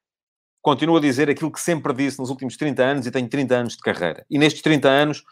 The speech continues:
o Porto e o Benfica dividiram mais ou menos entre eles, eh, a generalidade das conquistas, eh, com mais conquistas até do Porto, acho eu, não fiz as contas, mas acho que sim, eh, com dois campeonatos ganhos pelo Sporting, um pelo Boa Vista.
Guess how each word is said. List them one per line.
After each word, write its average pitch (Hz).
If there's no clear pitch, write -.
o 117
Porto 143
e -
o 131
Benfica 135
dividiram 127
mais 123
ou 117
menos 123
entre 117
eles, 120
eh, 98
a 104
generalidade 110
das 117
conquistas, 143
eh, 117
com 135
mais 131
conquistas 117
até 110
do 110
Porto, 160
acho 107
eu, 170
não 135
fiz 104
as 101
contas, 147
mas 101
acho 104
que -
sim, 175
eh, 117
com 139
dois 131
campeonatos 131
ganhos 123
pelo 117
Sporting, 135
um 131
pelo 120
Boa 110
Vista. 143